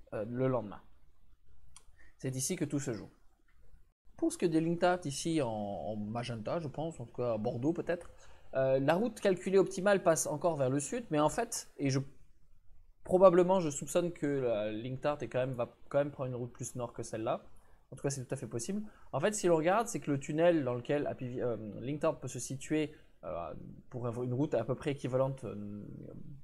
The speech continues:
dans la direction de l'est, euh, c'est, euh, essentiellement, euh, à peu près la même chose. Enfin, il faut, on peut passer au sud ou passer au nord, mais tout ici, cette zone-là se retrouve quand même assez similaire,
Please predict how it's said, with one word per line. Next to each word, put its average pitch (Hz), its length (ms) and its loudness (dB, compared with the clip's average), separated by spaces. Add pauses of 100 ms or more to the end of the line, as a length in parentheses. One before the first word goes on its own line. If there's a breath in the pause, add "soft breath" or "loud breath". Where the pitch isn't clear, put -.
(180)
dans 117 100 -6
la 110 80 -4
direction 110 320 -6
de 110 80 -4
l'est, 180 300 -2 (420 soft breath)
euh, - 180 -4
c'est, 151 300 4
euh, 139 380 10
essentiellement, 160 1000 6
euh, 131 340 4
à 131 100 6
peu 156 120 2
près 165 160 4
la 156 80 6
même 147 120 4
chose. 185 280 4
Enfin, 143 220 2
il 135 80 0
faut, 143 100 0
on 131 140 0
peut 135 120 -8
passer 151 220 0
au 143 60 2
sud 185 260 -2
ou 156 40 -2
passer 143 240 0
au 131 80 2
nord, 190 240 4
mais 147 200 0 (240 loud breath)
tout 185 180 -2
ici, 180 220 0
cette 151 180 2
zone-là 156 460 6
se - 100 -2
retrouve 147 320 0
quand 131 120 2
même 139 160 2
assez 139 260 -2
similaire, 139 500 2